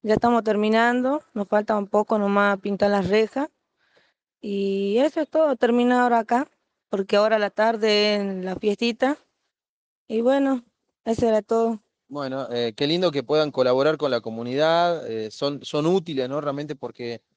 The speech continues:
Speaker 2: se necesita este servicio.
Speaker 1: Sí, se necesita mucho, ¿viste? Para que también se vea lindo la ciudad. Y bueno, seguir colaborando.
Speaker 2: ¿Cómo hace la gente, los barrios,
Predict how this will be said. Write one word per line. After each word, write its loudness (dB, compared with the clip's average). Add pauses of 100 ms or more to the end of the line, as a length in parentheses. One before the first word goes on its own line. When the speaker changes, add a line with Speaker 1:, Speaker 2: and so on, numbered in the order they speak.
(360)
Speaker 2:
se -12
necesita -6
este -12
servicio. -16 (280)
Speaker 1:
Sí, 0
se -2
necesita 0
mucho, 0
¿viste? 0
Para 0
que 0
también 2
se 2
vea 2
lindo 2
la 2
ciudad. 0 (1000)
Y 0
bueno, 2 (100)
seguir 0
colaborando. 0 (1120)
Speaker 2:
¿Cómo -2
hace 0
la 2
gente, -4
los 0
barrios, -2